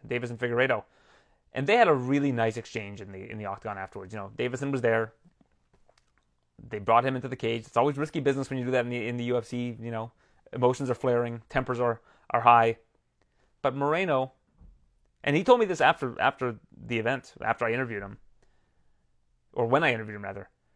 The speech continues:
that in his mind, he was angry and he wanted to, to tear a strip off of Figueiredo and, and, you know, give him an earful. But then in the back of his mind, he thought about his daughter.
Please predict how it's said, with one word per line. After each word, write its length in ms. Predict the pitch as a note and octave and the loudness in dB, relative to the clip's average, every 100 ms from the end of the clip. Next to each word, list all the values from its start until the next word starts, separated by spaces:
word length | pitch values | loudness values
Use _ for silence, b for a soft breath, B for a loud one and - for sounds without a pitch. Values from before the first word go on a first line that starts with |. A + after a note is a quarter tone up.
| _ - | _ 2
that 240 | A#2 - _ _ _ _ - | 2 2 _ _ _ _ -8
in 160 | F#3 | -4
his 200 | E3 C3+ | -2 -2
mind, 340 | C3+ B2+ G#2+ - | 0 -2 -2 -6
he 140 | C#3+ | -4
was 140 | C3+ | -2
angry 340 | A#2 A#2 A2 G2 | -2 -4 -10 -18
and 80 | G#2 | -14
he 100 | C3+ | -10
wanted 400 | B2+ B2 B2+ - | -6 -6 -6 -8
to, 160 | G#2+ - | -10 -8
to 200 | - G#2 - _ _ _ - | -8 -8 -12 _ _ _ -6
tear 260 | D3 C3 | 0 2
a 40 | A2+ | 0
strip 300 | - B2 A2 | 0 0 2
off 180 | G#2+ G#2 | -2 -6
of 120 | - | -6
Figueiredo 560 | A#2 G#2+ G#2+ G2+ F#2+ | -6 -4 -6 -6 -8
and, 140 | F#2+ F#2+ | -12 -14
and, 320 | G2+ F#2+ - _ _ _ _ _ _ _ _ _ | -16 -18 -20 _ _ _ _ _ _ _ _ _
you 120 | - A#2 | -10 -8
know, 180 | F#2+ - _ _ _ _ _ | -8 -14 _ _ _ _ _
give 140 | D3+ | 0
him 100 | C3+ | 0
an 80 | A#2+ | -2
earful. 440 | A2+ A#2 - F#2+ - _ _ _ _ _ _ _ _ _ _ _ _ - | 0 -2 -2 -10 -14 _ _ _ _ _ _ _ _ _ _ _ _ -10
But 120 | A#2 | -4
then 140 | E3+ | -2
in 60 | G#3 | -2
the 60 | C#3+ | 0
back 240 | C#3 - | 0 0
of 60 | G#3 | -4
his 100 | E3 | -4
mind, 180 | D#3 D3 | -4 -2
he 40 | |
thought 160 | C#3+ E3 | -2 0
about 140 | F3+ | -2
his 120 | D3+ | -4
daughter. 360 | B2 A#2 A2+ | 0 0 0